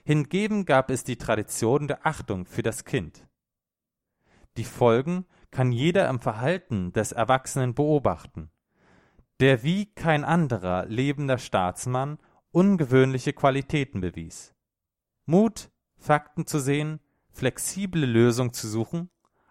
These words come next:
Achtung für die Mitmenschen, Flexibilität im Dialog und Mangel an Heuchelei. Sowohl seine Eltern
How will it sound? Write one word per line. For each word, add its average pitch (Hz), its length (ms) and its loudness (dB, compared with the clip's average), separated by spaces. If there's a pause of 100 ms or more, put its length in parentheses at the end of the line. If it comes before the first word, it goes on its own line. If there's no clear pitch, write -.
Achtung 170 420 -2
für - 160 -6
die 151 80 -2
Mitmenschen, 110 720 -4 (400)
Flexibilität 131 1160 -4 (120)
im 117 160 -6
Dialog 110 680 -2
und 107 200 -4
Mangel 117 400 -2
an 117 200 -4
Heuchelei. 113 600 -2 (1200)
Sowohl 160 460 2
seine 185 320 0
Eltern 90 640 -4